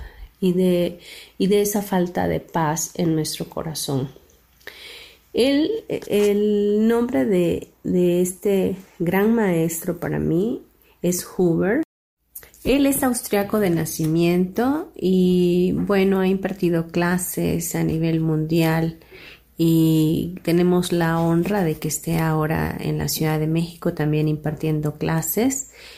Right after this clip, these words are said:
y, bueno, también da clases en línea y, y más en estos momentos.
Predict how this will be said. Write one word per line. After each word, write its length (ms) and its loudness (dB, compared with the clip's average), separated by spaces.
y, 240 4
bueno, 260 2
también 280 0
da 100 0
clases 440 -4
en 200 0
línea 640 2
y, 360 2
y 120 4
más 260 2
en 140 4
estos 400 -2
momentos. 800 -2